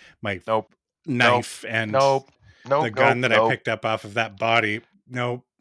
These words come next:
Speaker 2: No,
Speaker 1: Oh,
Speaker 2: because,
Speaker 1: man.
Speaker 2: because you get to town, and like I say, like, the very first thing he says is, "We're having a problem with rad scorpions." Like, "Okay, give me directions," assuming he's gonna make a mark on my map and I can go there later. Nope.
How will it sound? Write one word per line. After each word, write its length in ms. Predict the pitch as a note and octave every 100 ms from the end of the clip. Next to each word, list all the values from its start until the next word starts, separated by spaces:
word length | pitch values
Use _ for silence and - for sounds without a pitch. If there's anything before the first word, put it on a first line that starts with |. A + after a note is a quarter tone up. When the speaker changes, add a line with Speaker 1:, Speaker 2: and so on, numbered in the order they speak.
| _ _ _ _ -
Speaker 2:
No, 260 | C3+ C3 D3+
Speaker 1:
Oh, 200 | D#3 C3+
Speaker 2:
because, 420 | C#3+ B2+ A#2 G2
Speaker 1:
man. 0 |
Speaker 2:
because 680 | C3+ C3+ E3 G3+ D3 G#2+ A2+
you 100 | A2+
get 160 | D3+ -
to 80 |
town, 320 | C3+ D3+ E3+ B2
and 100 | G#2+
like 160 | A2+
I 60 | B2
say, 180 | - D3+
like, 200 | G2+ -
the 80 |
very 180 | F2+ G2
first 260 | G#2 A2+ -
thing 140 | A#2+
he 140 | A#2 A#2+
says 320 | - F#3 A#2+
is, 80 | F2
"We're 120 | F2+ F2
having 240 | B2+ A#2+
a 60 | E2+
problem 320 | B2+ E3+ G2
with 120 | E2
rad 280 | G#2 E3+ A3
scorpions." 520 | - F#2+ D#2 D2+ -
Like, 160 | C3 A#3+
"Okay, 380 | D4 D#4 G3+
give 140 | C#3+ D#3+
me 80 | D#3+
directions," 500 | A#2 D3 - D#2+ -
assuming 600 | - A2+ - D#3 C3+ G2+
he's 180 | A2+ A2
gonna 140 | G2+ F#2+
make 140 | F#2
a 40 | E2
mark 340 | E2+ F#2 -
on 120 | C3+
my 120 | C3
map 280 | B2 E2+ F2
and 100 | E2+
I 60 | E2
can 100 | E2
go 140 | F2+
there 180 | F2+ F2+
later. 320 | F#2 F2 - _
Nope. 260 | G#3 -